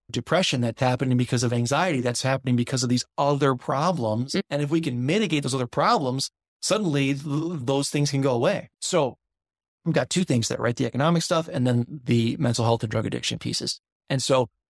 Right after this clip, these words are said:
Speaker 1: it, it takes an approach to these things, I think, to make it better that does our best, and nothing's gonna be perfect, that does our best to address both of those things being true.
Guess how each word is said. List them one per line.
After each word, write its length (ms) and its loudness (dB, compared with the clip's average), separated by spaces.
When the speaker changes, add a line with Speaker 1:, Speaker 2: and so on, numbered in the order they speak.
Speaker 1:
it, 100 -4
it 160 -4
takes 280 0
an 80 2
approach 920 -2
to 100 2
these 320 2
things, 500 0
I 60 -20
think, 300 -2
to 140 -2
make 280 2
it 80 -4
better 520 -2
that 240 -2
does 180 0
our 100 0
best, 320 0
and 80 0
nothing's 280 0
gonna 100 4
be 80 2
perfect, 560 -6
that 180 0
does 180 2
our 140 2
best 540 0
to 560 0
address 400 0
both 260 0
of 60 0
those 220 0
things 260 0
being 240 -2
true. 400 -2